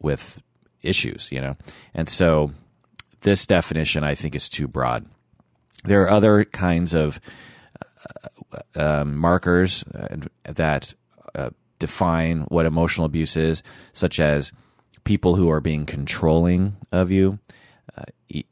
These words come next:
that isn't physical or sexual controlling, it's emotional controlling. Just being hostile can be considered emotional abuse. Name calling, intimidating behavior,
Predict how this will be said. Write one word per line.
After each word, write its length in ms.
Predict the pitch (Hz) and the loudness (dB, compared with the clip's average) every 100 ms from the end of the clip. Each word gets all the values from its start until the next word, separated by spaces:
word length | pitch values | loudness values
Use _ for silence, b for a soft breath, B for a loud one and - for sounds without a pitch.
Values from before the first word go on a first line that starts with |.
| - | -12
that 320 | - 82 73 | -2 0 2
isn't 320 | 87 80 - | 0 -2 -4
physical 440 | - 78 82 78 69 | -2 -2 -2 -2 -2
or 80 | |
sexual 460 | 67 - 73 - 82 | -2 -4 -4 0 -2
controlling, 540 | - 82 85 80 78 | -2 -4 0 0 -2
it's 200 | 69 - - | -4 -8 -8
emotional 540 | 73 73 71 - 80 80 | -4 -2 -2 0 -2 -2
controlling. 560 | 85 80 82 80 85 85 b b b b b b b - _ _ - | -2 -4 -4 -6 -8 -12 b b b b b b b -20 _ _ -4
Just 300 | 92 90 - | 0 0 2
being 200 | 92 78 | 2 2
hostile 680 | - 80 80 - 98 98 101 | 0 0 2 4 4 4 0
can 160 | - 92 | -4 0
be 120 | 90 | 0
considered 680 | 87 92 - 92 90 92 92 - | 0 -4 -2 0 2 0 -2 -10
emotional 420 | 80 92 - 95 | -2 -2 0 -2
abuse. 360 | 87 92 90 - B B B B | 0 0 0 -4 B B B B
Name 380 | 82 85 87 92 | 0 2 4 2
calling, 720 | - 90 90 92 92 92 98 _ b b b b b | 2 4 4 4 2 -2 -6 _ b b b b b
intimidating 800 | - 80 82 - 87 90 90 90 | -2 -2 0 0 2 4 4 4
behavior, 680 | 87 90 90 85 87 87 87 | 2 2 2 2 4 4 2